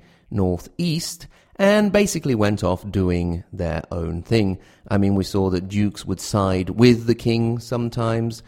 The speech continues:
sometimes against him. Uh, the dukes of Spoleto and Benevento lasted beyond the fall of the Northern Lombard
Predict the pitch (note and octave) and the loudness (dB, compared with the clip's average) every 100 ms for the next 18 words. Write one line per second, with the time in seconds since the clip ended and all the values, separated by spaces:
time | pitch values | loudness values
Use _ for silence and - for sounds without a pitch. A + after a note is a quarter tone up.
0 | _ - F#2 E2+ E2+ E2 F2 A#2+ B2 B2 | _ -6 -4 -4 -6 -4 0 2 2 -2
1 | B2+ A#2+ B2 B2 - _ _ _ - F#2+ | -2 0 0 -4 -10 _ _ _ -2 2
2 | F2+ F2+ F#2+ G#2+ B2 B2 - - - - | 2 0 -2 2 2 2 -4 -12 -6 -2
3 | G2+ G#2+ - - G2+ G2+ G#2+ A2 - G#2+ | 0 -2 -6 -2 2 2 0 -2 0 2
4 | G2+ G2+ - _ - G#2+ G#2+ G#2 G#2+ D#3+ | 2 0 -8 _ 0 4 4 4 4 2
5 | D#3 F2+ F2+ G2+ G2+ G2+ G2+ G2+ G#2 A#2+ | 2 2 2 2 0 -4 -2 0 2 2
6 | C3 A2+ - D3+ G3+ C3 F2 - F2+ F2+ | 0 -2 -2 0 2 2 -2 -4 -4 -2
7 | F#2+ F#2+ F#2 F#2+ F#2+ G2 F#2 F#2+ F2+ F2 | 0 -2 -2 -4 -4 -2 -2 -2 -2 -2
8 | F2+ | -4